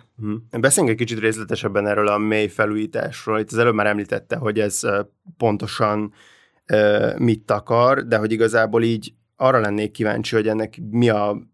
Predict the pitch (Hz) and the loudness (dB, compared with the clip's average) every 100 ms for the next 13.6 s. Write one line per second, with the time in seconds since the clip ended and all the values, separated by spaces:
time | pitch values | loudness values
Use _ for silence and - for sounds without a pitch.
0 | _ - 95 92 87 117 104 104 104 104 | _ -16 -14 -10 -4 2 4 2 0 -2
1 | 104 110 104 107 107 110 110 104 110 104 | -2 0 0 2 0 0 -2 -4 -4 -2
2 | 127 110 104 110 98 107 104 107 98 101 | 0 0 0 -6 -6 -6 -4 -6 -6 -8
3 | 98 123 123 - - _ _ _ _ 120 | -4 -2 -2 -6 -16 _ _ _ _ -2
4 | - 113 104 101 101 - 101 107 104 113 | -2 -2 0 -2 -2 -2 -2 -2 -6 -6
5 | 107 107 117 104 107 - 110 104 101 92 | -6 -6 -2 0 0 -2 -2 0 -2 0
6 | 117 120 117 - - _ - 113 107 107 | 0 0 -6 -20 -20 _ -2 2 2 2
7 | 113 101 - - 117 117 - 113 104 107 | 0 -2 -10 -6 -4 -4 -2 -2 -2 -2
8 | 104 107 - 107 104 104 - 98 104 104 | -2 -4 -2 -2 -2 -4 -6 -6 -2 -2
9 | 107 - 117 107 - 113 107 107 110 113 | -4 -6 -6 -6 -4 -2 0 0 -2 -4
10 | - _ - 113 117 143 147 113 101 104 | -12 _ 2 2 2 0 -2 -4 -8 -6
11 | 104 - - 101 107 117 143 143 143 - | -6 -8 -10 -8 -6 -4 -2 -2 -4 -14
12 | - _ _ - 113 113 117 113 110 123 | -20 _ _ 2 4 6 4 2 0 -2
13 | 113 113 113 110 110 | -2 2 0 0 -4